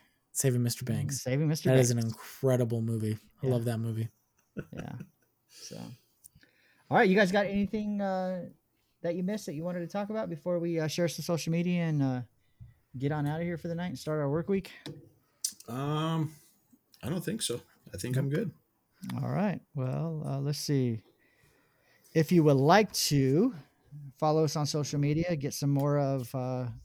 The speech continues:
Speaker 2: Talking Disney, you can like us on Facebook at Talking Disney Podcast. We don't, uh, we don't share dumb information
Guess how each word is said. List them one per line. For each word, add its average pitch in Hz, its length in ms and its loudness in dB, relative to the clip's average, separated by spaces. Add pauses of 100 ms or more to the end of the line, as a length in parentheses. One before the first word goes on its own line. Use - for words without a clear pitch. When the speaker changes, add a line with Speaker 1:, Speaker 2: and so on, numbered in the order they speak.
(120)
Speaker 2:
Talking 139 320 -4
Disney, 147 300 -2
you 127 160 0
can 123 160 0
like 113 340 0
us 147 140 -2
on 117 140 0
Facebook 143 480 0 (720)
at 135 180 0
Talking 151 320 2
Disney 135 280 4
Podcast. 165 640 2
We 131 160 2
don't, 131 320 0 (720)
uh, 117 280 -6
we 135 160 0
don't 143 140 4
share 147 240 6
dumb 135 240 6
information 147 560 2